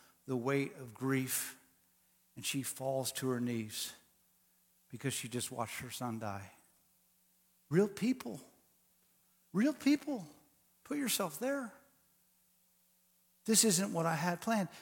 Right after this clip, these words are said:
Mary and Joseph had a plan. God had a purpose. Mary and Joseph had a plan, but God had a purpose. And what was the purpose, I heard you ask?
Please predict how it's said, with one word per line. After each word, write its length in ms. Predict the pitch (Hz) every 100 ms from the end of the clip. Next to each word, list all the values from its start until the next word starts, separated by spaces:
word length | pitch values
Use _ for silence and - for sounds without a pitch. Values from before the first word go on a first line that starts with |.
| -
Mary 280 | 190 247 254
and 80 | 190
Joseph 360 | 233 262 233
had 180 | 151 190
a 40 |
plan. 360 | - 220 226 185 - - -
God 200 | 226 233
had 180 | 170 180
a 40 |
purpose. 680 | - 262 262 277 - - - - _ _ _ _ _ _ _ -
Mary 480 | 185 240 254 226 226
and 80 | 175
Joseph 480 | 240 233 196 - - - _ _ _
had 200 | - 208
a 60 | 185
plan, 400 | - 233 240 226
but 200 | 175 190
God 240 | 220 208
had 180 | 165 170
a 40 | 160
purpose. 680 | - 262 - 226 196 - - - _ _ _ _ _ _ _ _ _ _ _ _ _ _ _ _ -
And 100 | - -
what 260 | 165 185 170
was 180 | 165
the 80 | 165
purpose, 720 | - - 180 - 120 - - -
I 80 | 120
heard 320 | 110 143 127
you 120 | 135
ask? 440 | 120 98 - -